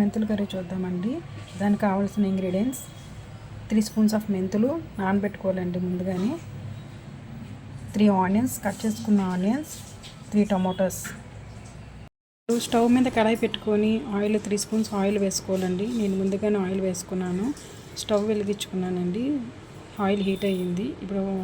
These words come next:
ఇప్పుడు ముందుగానే స్టవ్ మీద కడాయి పెట్టుకొని ఆయిల్ వేసుకోవాలండి. ఆయిల్ హీట్ అయ్యింది. ఇప్పుడు మనం హాఫ్ స్పూన్ జీలకర్ర, జీలకర్ర బాగా వేగాలండి. జీలకర్ర, జీలకర్ర వేగిందండి. ఇప్పుడు పచ్చిమిర్చి, ఆనియన్స్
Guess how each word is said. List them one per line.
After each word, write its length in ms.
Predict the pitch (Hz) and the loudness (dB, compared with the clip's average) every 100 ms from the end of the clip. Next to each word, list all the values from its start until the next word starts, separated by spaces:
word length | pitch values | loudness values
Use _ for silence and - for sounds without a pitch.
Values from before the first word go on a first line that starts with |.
| 190 185 - - - - _ _ _ | -2 -4 -8 -16 -20 -20 _ _ _
ఇప్పుడు 180 | - 220 | 0 4
ముందుగానే 400 | 220 220 233 240 240 | 4 6 6 4 4
స్టవ్ 200 | 214 208 220 | 4 4 4
మీద 160 | 214 214 | 2 2
కడాయి 240 | 202 202 202 | 2 2 2
పెట్టుకొని 360 | 202 - 208 208 196 | 0 0 2 2 2
ఆయిల్ 140 | 202 196 | 4 2
వేసుకోవాలండి. 640 | 190 - 196 190 185 202 294 - - - - | 0 0 0 2 2 2 0 -4 -12 -12 0
ఆయిల్ 160 | 190 208 | 2 2
హీట్ 200 | 196 190 202 | 2 2 2
అయ్యింది. 340 | 190 185 185 262 - - - - - - | 2 2 0 -2 -4 -12 -18 -18 -16 -10
ఇప్పుడు 200 | 196 202 196 | -2 2 4
మనం 180 | 196 196 202 202 | 4 2 2 0
హాఫ్ 120 | 190 | -2
స్పూన్ 260 | - 208 214 190 | -2 2 2 2
జీలకర్ర, 380 | 185 196 190 240 277 - - - - - - - - - - - - - - - | 0 0 0 0 -2 -6 -14 -16 -16 -16 -16 -10 -8 -8 -6 -6 -6 -10 -8 0
జీలకర్ర 320 | 208 208 214 202 | 2 4 4 4
బాగా 160 | 196 196 | 2 2
వేగాలండి. 540 | 190 190 196 190 190 247 294 - - _ _ _ | 0 0 0 0 0 -2 -4 -8 -12 _ _ _
జీలకర్ర, 260 | - 247 240 - - - - - - - - - - _ _ _ | -2 2 2 -2 -12 -14 -14 -14 -16 -18 -18 -18 -18 _ _ _
జీలకర్ర 240 | - 240 220 | 4 6 6
వేగిందండి. 460 | 208 208 214 202 214 | 4 4 4 4 4
ఇప్పుడు 160 | 214 202 | 2 0
పచ్చిమిర్చి, 400 | 202 202 214 208 202 | 0 2 0 2 2
ఆనియన్స్ 320 | 190 202 | 4 4